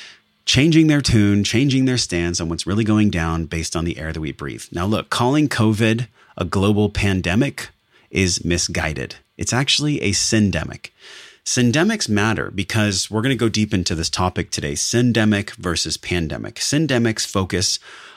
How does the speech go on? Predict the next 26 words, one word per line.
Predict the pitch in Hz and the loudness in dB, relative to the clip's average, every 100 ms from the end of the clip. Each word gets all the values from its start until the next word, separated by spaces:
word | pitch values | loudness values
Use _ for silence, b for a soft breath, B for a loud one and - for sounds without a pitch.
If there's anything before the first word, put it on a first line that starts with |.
| B | B
on | 92 85 | -2 -2
what | 87 67 | -2 -4
drives | 87 98 110 110 | -2 0 -2 -2
diseases | 95 80 73 71 71 | -4 -4 -4 -6 -6
to | - - | -6 -8
cluster | - 76 - - 82 | -6 -4 -4 -4 -4
and | - | -4
interact. | 69 90 139 - - - | -4 0 0 -2 -8 -8
Now, | 92 82 | -4 -4
what's | 90 - | -4 -4
driving | 110 117 123 110 | 0 0 2 0
coronavirus | - 117 156 104 85 87 107 | 0 2 2 2 2 0 -2
to | - 98 | -2 -2
move | 98 92 | -2 -4
through | - 95 | -4 -6
the | |
population | 82 87 85 95 143 - | -6 -8 -6 -4 -2 -2
in | 98 | -2
the | 87 | -4
U | 80 | -4
S | 78 - | -4 -4
A | 71 87 | -4 -4
and | 85 | -4
interact | 87 90 82 85 - | -4 -2 -2 -4 -4
with | 82 92 | -8 -6
biological | 76 73 82 92 92 - 90 82 | -6 -4 -4 -4 -6 -4 -6 -6